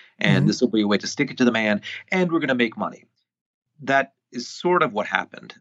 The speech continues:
Speaker 1: There was one hedge fund in particular that lost about six billion dollars in a few days, one of the most successful hedge funds on, on Wall Street, several others who lost a lot of money. So how did it happen? So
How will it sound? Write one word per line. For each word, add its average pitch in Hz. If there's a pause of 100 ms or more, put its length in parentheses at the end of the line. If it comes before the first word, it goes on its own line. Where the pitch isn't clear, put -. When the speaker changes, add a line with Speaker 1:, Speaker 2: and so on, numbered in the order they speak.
(140)
Speaker 1:
There 113
was 104
one 113
hedge 110
fund 104
in 95
particular 110
that 95
lost 92
about -
six -
billion 92
dollars 107
in 98
a -
few 98
days, 98
one 92
of 85
the 92
most 90
successful 98
hedge 92
funds 87
on, 85 (460)
on 90
Wall 117
Street, 101
several 101
others 117 (260)
who 113
lost 101
a 120
lot 104
of 98
money. 101 (840)
So 160
how 220
did 240
it 156
happen? 127
So 131